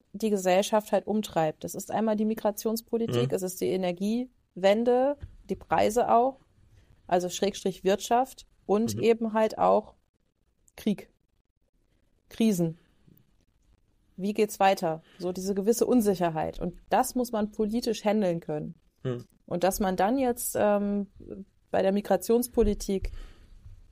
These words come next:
Speaker 1: so völlig komplexe Fässer aufmacht und dann vielleicht auch,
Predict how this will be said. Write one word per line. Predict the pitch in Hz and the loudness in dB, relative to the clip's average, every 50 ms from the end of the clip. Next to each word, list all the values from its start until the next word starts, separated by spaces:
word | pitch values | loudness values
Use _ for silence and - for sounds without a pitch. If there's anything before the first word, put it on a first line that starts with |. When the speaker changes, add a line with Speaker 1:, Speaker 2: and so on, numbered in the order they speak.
| - - _ _ _ _ _ _ - - - - - - - _ _ _ _ - | -20 -20 _ _ _ _ _ _ -20 -20 -20 -20 -20 -20 -20 _ _ _ _ -10
Speaker 1:
so | 180 170 180 214 240 269 285 277 - 190 | -8 -2 0 2 4 4 4 2 0 -2
völlig | 185 - - 233 220 240 277 262 - - | -6 -2 0 0 2 2 2 -2 -2 0
komplexe | - 202 202 196 - 208 202 220 - - - 233 226 226 220 214 - - | 0 0 0 0 -2 -2 -2 -2 -2 0 0 2 4 4 2 2 0 -4
Fässer | - - - 220 233 - 277 226 185 - | -4 0 0 0 2 4 4 4 4 4
aufmacht | 185 185 185 - - 180 175 208 233 - - | 2 2 0 -2 -4 -4 -4 -4 -6 -6 -8
und | 202 190 190 - | -8 -8 -4 -4
dann | 190 190 196 202 190 | -2 -2 -2 -4 -4
vielleicht | - - 190 190 202 - | -2 0 2 2 2 4
auch, | - 196 196 - - | 4 2 2 2 -2